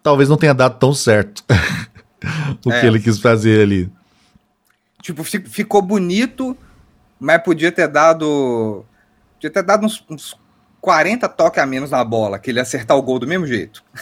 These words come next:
Speaker 1: Cara,
Speaker 2: Fez
Speaker 1: eu, eu,
Speaker 2: bonito, mas
Speaker 1: eu, eu não ficaria,
Speaker 2: fez bonito.
Speaker 1: é, eu não ficaria nada bravo se no final das contas ele acordasse lá na casinha dele,
Speaker 2: Sim.
Speaker 1: antes dos cracudos invadir.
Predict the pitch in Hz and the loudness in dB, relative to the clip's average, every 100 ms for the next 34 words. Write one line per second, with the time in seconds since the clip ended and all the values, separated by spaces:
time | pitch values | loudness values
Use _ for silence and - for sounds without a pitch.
0 | - - - - 220 202 160 180 202 202 | -20 -18 -18 -8 0 2 2 2 2 0
1 | 208 - 143 214 226 214 214 208 214 202 | -2 -4 -2 -2 0 0 0 -2 0 2
2 | 202 175 160 - 180 185 160 196 202 214 | 2 -2 -6 -4 0 2 2 2 0 0
3 | 190 180 185 180 190 143 139 143 139 151 | 0 2 2 2 0 0 2 2 0 0
4 | 139 135 135 127 - 131 135 139 - 156 | 0 2 2 0 0 -2 0 0 0 0
5 | 113 110 113 - 90 _ _ _ _ 110 | 2 0 0 -8 -14 _ _ _ _ -2
6 | 113 131 139 123 123 113 113 110 107 117 | 0 2 0 0 2 0 2 2 2 2
7 | 117 110 104 98 - 107 92 - 101 98 | -2 -4 -2 -4 -4 -2 -2 -2 -2 0
8 | 95 85 90 | -2 -4 -8